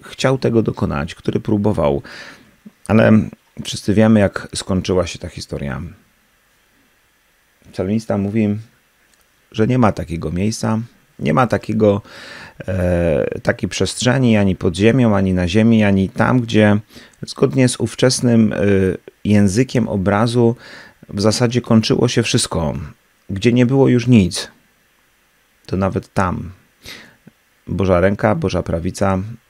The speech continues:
może nas dosięgnąć, może być z nami,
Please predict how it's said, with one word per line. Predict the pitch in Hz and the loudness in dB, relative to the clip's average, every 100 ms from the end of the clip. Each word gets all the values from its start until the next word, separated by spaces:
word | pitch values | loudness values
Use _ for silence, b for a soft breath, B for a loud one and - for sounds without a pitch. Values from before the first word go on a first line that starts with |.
| - | -8
może | 98 104 98 | -2 0 0
nas | 95 92 | -2 -4
dosięgnąć, | - 85 - 76 69 67 - - _ _ _ - | -6 -6 -6 -6 -8 -10 -12 -18 _ _ _ -6
może | 98 92 85 | -2 -2 -2
być | 82 - | -4 -2
z | |
nami, | 92 127 139 151 | 0 2 2 0